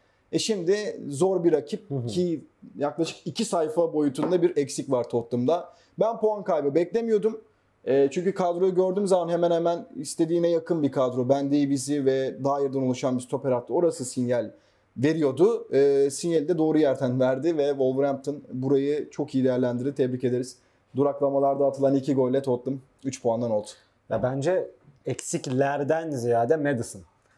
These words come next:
Speaker 2: Ya
Speaker 1: Yüzde yüz.
Speaker 2: şimdi dedin ya eski Tottenham futbolu gördüm diye.
Speaker 1: Hı hı.
Speaker 2: Orada da şey durum vardı. Kane'i çıkarıyorsun ya da Son'u çıkarıyorsun. Sıradan bir takım oluyor Tottenham.
Speaker 1: Hı hı.
Speaker 2: Şimdi yine bence Madison'ı çıkardığın zaman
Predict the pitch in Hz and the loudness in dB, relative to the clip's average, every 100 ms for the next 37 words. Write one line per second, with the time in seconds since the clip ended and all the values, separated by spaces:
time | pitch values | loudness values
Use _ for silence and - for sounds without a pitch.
0 | - - 123 135 139 156 147 120 139 165 | -14 -12 -8 -6 -4 0 0 0 0 2
1 | 202 135 - - 143 - 127 - 131 117 | 2 0 -4 -6 -6 -6 -8 -6 -4 -2
2 | 110 107 98 95 113 113 113 - - 135 | -2 -4 -6 -6 -6 -6 -8 -12 -2 0
3 | 147 175 185 180 165 160 143 113 104 - | 2 2 2 2 2 2 2 -2 -4 -2
4 | 143 147 156 - 135 127 139 127 123 151 | -2 -2 -4 -2 -2 -2 0 -2 0 -4
5 | 151 - 127 123 190 - 156 151 156 131 | -4 -2 -2 -2 -6 -2 -2 0 -4 -6
6 | 143 143 120 110 110 - 95 - 123 127 | -4 -2 -4 -6 -10 -16 -18 -6 -4 0
7 | 147 147 180 214 165 151 151 180 147 170 | 0 0 0 2 0 0 0 2 2 2
8 | 180 160 - 156 139 147 156 135 143 156 | 0 -2 -2 0 0 0 0 0 0 -4